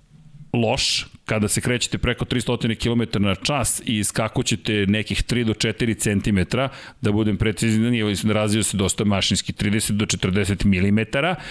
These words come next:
rekao je da to je itekako, da i-, itekako nervira i rekao je da se nada da će to uskoro rešiti. Alfa Romeo i Valtteri Bottas su imali najviše problema. Ono što je rekao Bottas je rekao i ono što smo pretpostavili, utiče manje više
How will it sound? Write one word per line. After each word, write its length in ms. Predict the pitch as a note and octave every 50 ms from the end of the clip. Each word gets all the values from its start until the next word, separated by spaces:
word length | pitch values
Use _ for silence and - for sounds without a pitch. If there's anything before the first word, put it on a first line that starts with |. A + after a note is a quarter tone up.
| - - -
rekao 420 | - G2 G2 A2+ A#2+ A#2 - - B2
je 40 |
da 100 | A#2 A2+
to 340 | A2 - - B2+ B2 A#2+ A2+
je 200 | A2 G#2 G2+ G2+
itekako, 720 | G2 - - G2 - - - A#2+ - - - A#2+ A2+ G2+ - - - - - -
da 120 | - - -
i-, 120 | - B2 - -
itekako 560 | - - C#3 - C3+ - - C3+ C3 - - C3+
nervira 420 | B2+ A#2+ A2 G#2+ G#2 F#2+ - D2+ D#2 -
i 260 | - A2 A2+ A#2 A2+
rekao 340 | A2 A#2 A#2+ A#2 - - A#2
je 40 | A2
da 120 | G2+ G#2
se 140 | G2+ - A2+
nada 180 | A2+ A2+ A#2 A2+
da 80 | A2
će 140 | G2 - -
to 80 | - A2+
uskoro 440 | A2+ A2 - - A2+ G2+ G2 F2 -
rešiti. 640 | - F#2+ G2 G2 F2+ - - A#2 A2+ - B2+ D3 C#3+ - - - - - - - -
Alfa 320 | - G#2 A#2 A2 - B2
Romeo 300 | A#2 A#2+ B2 B2+ B2+ B2
i 40 | A#2
Valtteri 360 | G#2+ G#2+ G2+ - A#2+ A2+ A2+
Bottas 300 | G#2+ G2 A2+ A2 - -
su 100 | - -
imali 220 | A#2 G#2+ A2+ A2 G#2+
najviše 380 | G#2 G#2 A2 A2+ A2 - -
problema. 480 | F#2+ - - F2+ F2 G#2 A#2+ C#3 D3 C3+ - - - - - -
Ono 200 | - A2+ A#2 A2+
što 140 | A2+ -
je 40 | A#2+
rekao 300 | A2+ A#2+ B2+ - - A#2+
Bottas 400 | G#2 G2 A2 A#2+ - A#2+ A2+ -
je 60 | G#2+
rekao 260 | G#2+ A2+ A#2 - - A#2
i 20 |
ono 100 | A#2+ B2+
što 100 | A#2+ -
smo 120 | - B2
pretpostavili, 600 | A2 A#2 A2+ - - A#2 A2+ - - G#2+ F2 -
utiče 340 | A#2 A#2+ - - - - B2
manje 320 | G#2+ A2 A#2+ B2 B2 A#2 G#2+
više 360 | A2+ A#2 G#2+ - - -